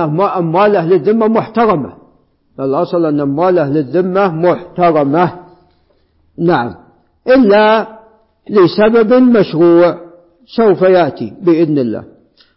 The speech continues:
قال: حدثنا قتيبة هو بن سعيد بن جميل بن طريف أبو رجا الثقفي، وهو ثقة ثبت، في عام مائتين وأربعين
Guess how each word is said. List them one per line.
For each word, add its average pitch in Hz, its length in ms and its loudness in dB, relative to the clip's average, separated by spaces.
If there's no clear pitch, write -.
قال: 196 240 2
حدثنا 196 640 0
قتيبة 208 560 0
هو 190 260 2
بن 170 280 2
سعيد 175 320 2
بن 165 240 0
جميل 180 480 2
بن 151 240 -2
طريف 175 420 2
أبو 170 280 0
رجا 175 200 2
الثقفي، 180 520 -2
وهو 175 320 2
ثقة 175 540 -2
ثبت، 165 420 -4
في 165 200 -4
عام 170 220 -2
مائتين 175 320 -4
وأربعين 175 800 -2